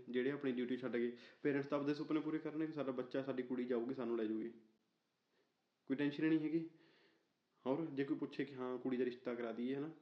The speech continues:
ਤਾਂ ਫਿਰ ਕਹਿੰਦੇ ਨੇ ਵਿਆਹ ਦੀ ਉਮਰ ਤਾਂ ਤੀਹ ਪੈਂਤੀ ਸਾਲ ਹੁੰਦੀ ਆ। ਕੈਨੇਡਾ ਵਾਲੇ ਜਵਾਕ ਤਾਂ ਉਵੇਂ ਲੇਟ ਵਿਆਹ ਕਰਾ ਲੈਣ, ਉਹਨਾਂ ਦਾ ਹੋ ਹੀ ਜਾਊਗਾ। ਪੈਂਤੀ ਸਾਲ, ਚੱਲ ਠੀਕ ਆ, ਬੰਦਾ ਪੈਂਤੀ ਸਾਲ ਦਾ ਵਿਆਹ ਕਰਾ ਲੂਗਾ, ਪਰ ਜਿਹੜਾ ਮੇਨ ਟਾਈਮ ਹੁੰਦਾ ਵਿਆਹ ਤੋਂ, ਉਹ ਵੀਹ ਤੋਂ ਪੱਚੀ ਸਾਲ ਦੇ ਵਿੱਚ ਵਿੱਚ ਹੀ ਹੁੰਦਾ।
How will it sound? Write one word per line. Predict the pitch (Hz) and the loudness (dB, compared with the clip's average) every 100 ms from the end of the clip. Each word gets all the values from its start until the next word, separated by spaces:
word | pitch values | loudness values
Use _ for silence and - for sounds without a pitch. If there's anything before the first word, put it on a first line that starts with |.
| - - | -12 -6
ਤਾਂ | |
ਫਿਰ | 120 | -4
ਕਹਿੰਦੇ | 123 131 | -2 -2
ਨੇ | 147 151 - - | -2 -4 -14 0
ਵਿਆਹ | 135 135 | 0 2
ਦੀ | 151 | 0
ਉਮਰ | 143 | 0
ਤਾਂ | - 160 | -2 -4
ਤੀਹ | 160 160 | -2 0
ਪੈਂਤੀ | 170 160 | 0 -2
ਸਾਲ | - 143 | -2 -4
ਹੁੰਦੀ | 123 107 - | -4 -10 -14
ਆ। | 151 _ _ _ _ _ _ _ _ _ | -20 _ _ _ _ _ _ _ _ _
ਕੈਨੇਡਾ | - 170 160 | 6 6 8
ਵਾਲੇ | 165 | 4
ਜਵਾਕ | 160 160 151 | 4 2 2
ਤਾਂ | 160 | 0
ਉਵੇਂ | 160 143 | 0 2
ਲੇਟ | 139 123 | 2 0
ਵਿਆਹ | 131 | -4
ਕਰਾ | 131 | -2
ਲੈਣ, | 117 | -4
ਉਹਨਾਂ | 127 147 | -2 -4
ਦਾ | |
ਹੋ | 135 123 | 0 0
ਹੀ | |
ਜਾਊਗਾ। | 101 95 - - _ - - - _ | 0 -8 -12 -20 _ -20 -20 -20 _
ਪੈਂਤੀ | 139 123 - 143 | -10 -8 -6 -8
ਸਾਲ, | - 107 110 123 - _ _ _ _ _ _ _ | -6 -8 -8 -10 -16 _ _ _ _ _ _ _
ਚੱਲ | 120 110 | -6 -4
ਠੀਕ | 120 117 | -4 -2
ਆ, | 117 | -4
ਬੰਦਾ | 104 110 110 127 | 0 0 2 0
ਪੈਂਤੀ | 123 117 | 0 -2
ਸਾਲ | 117 113 | -2 0
ਦਾ | 120 | 2
ਵਿਆਹ | 117 117 | 0 0
ਕਰਾ | 117 - | -4 -4
ਲੂਗਾ, | - 123 - - _ - _ _ | -6 -8 -10 -20 _ -20 _ _
ਪਰ | 131 | -4
ਜਿਹੜਾ | 120 110 120 | -2 2 2
ਮੇਨ | 147 120 113 113 117 | 4 0 0 0 -2
ਟਾਈਮ | 117 110 | 0 0
ਹੁੰਦਾ | 107 107 | 0 0
ਵਿਆਹ | 107 | -2
ਤੋਂ, | 107 139 | -4 -4
ਉਹ | |
ਵੀਹ | 135 113 | -2 -2
ਤੋਂ | 107 135 | -2 -4
ਪੱਚੀ | 120 120 | -6 -8
ਸਾਲ | 117 107 | -6 -2
ਦੇ | 113 | -2
ਵਿੱਚ | 110 | -2
ਵਿੱਚ | 113 107 | -6 -10
ਹੀ | |
ਹੁੰਦਾ। | - - | -14 -16